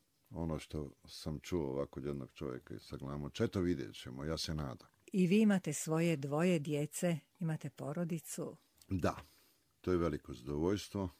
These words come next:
Speaker 1: Iako moja djeca koja sad već odavno ljude kažu, i to su mi rekli kad su već sazreli, ovaj, da sam bio strog tata.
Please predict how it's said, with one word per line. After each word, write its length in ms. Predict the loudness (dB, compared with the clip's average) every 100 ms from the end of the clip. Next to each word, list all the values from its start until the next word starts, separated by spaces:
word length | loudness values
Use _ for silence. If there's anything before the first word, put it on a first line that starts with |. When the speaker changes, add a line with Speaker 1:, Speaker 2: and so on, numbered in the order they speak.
| _ -4
Speaker 1:
Iako 440 | 2 2 2 -2
moja 220 | 2 2
djeca 380 | 2 -2 -2 -6
koja 200 | -4 -6
sad 300 | -2 -2 0
već 480 | -4 -6 -8 -14 -20 _ _ _
odavno 440 | -8 -4 -4 -4 -6
ljude 560 | -2 -2 -2 -4 -8 -14 _ _ _ -20 -20 _
kažu, 420 | -4 -2 -2 -6 -12 -16 _ _ _ _ _ -10
i 80 |
to 180 | 0 0
su 140 | 2 0
mi 100 | 4
rekli 280 | 2 0
kad 160 | -10 -10
su 160 | -4 -2
već 200 | -2 -2
sazreli, 500 | -2 0 -2 -2 -8 _ _ _ _ -20 -20 -20 -20 _ _
ovaj, 240 | -12 -10
da 200 | -6 -6
sam 240 | -4 -6 -4
bio 200 | -2 -4
strog 400 | -6 -6 -6 -6
tata. 340 | -20 -18 -20